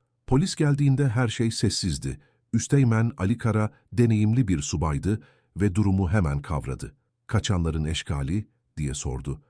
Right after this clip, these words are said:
İbrahim tarif etti. "Serkan Yıldız ve adamları. Ellerinde silah vardı. Çevre yollarını kapattık, kaçamayacaklar," dedi Ali Üsteğmen. Gerçekten de bir saat sonra telefon geldi. Serkan ve Murat yakalanmıştı.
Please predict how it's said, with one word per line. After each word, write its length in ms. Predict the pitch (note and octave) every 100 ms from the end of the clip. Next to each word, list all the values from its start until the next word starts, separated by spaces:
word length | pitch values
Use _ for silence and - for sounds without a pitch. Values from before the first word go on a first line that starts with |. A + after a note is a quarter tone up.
| _ _
İbrahim 480 | G2 D#2+ E2 C#2 E2
tarif 400 | D2+ D2 C2+ -
etti. 340 | - - - - _ _ -
"Serkan 520 | - G#2+ F#2+ A#2 A2
Yıldız 440 | F2 D2+ E2 C#2+
ve 80 | E2
adamları. 560 | C2 C2+ B1 B1 A1+ - _ _ -
Ellerinde 480 | G2 F2 E2+ E2+ F2
silah 420 | - C#2 B1 -
vardı. 360 | A1+ A1+ B1 - _ _ -
Çevre 320 | - A2+ C3
yollarını 440 | C3 G2+ G2+ G#2
kapattık, 580 | - G#2 G2+ - F#2 -
kaçamayacaklar," 1000 | - G#2 C3+ A2+ D#2+ C#2+ C#2+ - B1+ B1
dedi 180 | C#2 D2+
Ali 200 | D2 C#2
Üsteğmen. 560 | A#1 - D2 B1+ A#1+ - _ _ -
Gerçekten 540 | G2+ G2 F2+ - D2+
de 120 | C2+ D2
bir 100 | G#2
saat 300 | - C2+ C#2
sonra 320 | D#2+ C#2+ F2
telefon 440 | F2 D2 - C#2
geldi. 440 | A#1+ A1+ A1 G#1+ - _ -
Serkan 580 | - D2+ D2 F2+ E2+
ve 60 | D#2
Murat 400 | D2 D2+ G2 -
yakalanmıştı. 760 | C#2+ D#2 C2+ A1+ G#1+ - A1